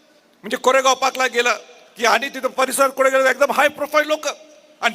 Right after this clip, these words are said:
पलीकडे दुसऱ्या टप्प्यात गेलं तर सगळ्यात जास्त गरीब, सगळ्या झोपडपट्टी ज्यांच्याकडे घरं नाही आहेत, ह्यांचा विचार कोण करत नाही. आणि बरोबर इलेक्शन आली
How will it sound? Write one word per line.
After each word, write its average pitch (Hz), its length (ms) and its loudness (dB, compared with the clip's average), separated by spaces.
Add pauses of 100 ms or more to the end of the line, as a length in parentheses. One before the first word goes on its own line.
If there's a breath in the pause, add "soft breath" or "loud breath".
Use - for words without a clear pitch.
पलीकडे 247 340 0
दुसऱ्या 220 240 -4
टप्प्यात 247 260 0
गेलं 240 320 -2 (220)
तर 208 60 -8
सगळ्यात 214 340 -2 (100)
जास्त 214 360 0
गरीब, 180 180 -2 (1300)
सगळ्या 247 180 2
झोपडपट्टी 226 380 -2
ज्यांच्याकडे 208 340 -4
घरं 277 240 2
नाही 240 200 -2
आहेत, - 120 -10 (1120)
ह्यांचा 247 220 4
विचार 294 280 0
कोण 311 180 -4
करत 311 280 0
नाही. 285 120 -4 (1300)
आणि 208 180 0
बरोबर 233 300 2
इलेक्शन 240 320 -2
आली 262 300 2